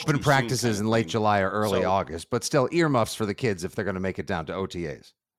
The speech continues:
Speaker 2: Oh, yeah, occasionally, if you're close enough, you may hear things that you have to explain to them. And
Speaker 1: They've
Speaker 2: although,
Speaker 1: heard it
Speaker 2: to
Speaker 1: all.
Speaker 2: be honest, in this day and age,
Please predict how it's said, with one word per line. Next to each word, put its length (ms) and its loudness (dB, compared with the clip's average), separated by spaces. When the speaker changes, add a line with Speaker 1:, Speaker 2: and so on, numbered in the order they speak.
Speaker 2:
Oh, 80 0
yeah, 200 2
occasionally, 480 -4
if 80 -10
you're 100 -4
close 320 -6
enough, 240 -10
you 80 -6
may 160 -6
hear 220 -6
things 320 -10
that 160 -8
you 120 -10
have 200 -6
to 180 -8
explain 400 -10
to 80 -10
them. 240 -8
And 160 -12
Speaker 1:
They've 480 -4
Speaker 2:
although, 60 0
Speaker 1:
heard 240 -2
it 80 -8
Speaker 2:
to 60 -4
Speaker 1:
all. 40 -4
Speaker 2:
be 120 0
honest, 280 -4
in 80 -4
this 140 -6
day 160 -4
and 100 -2
age, 320 -6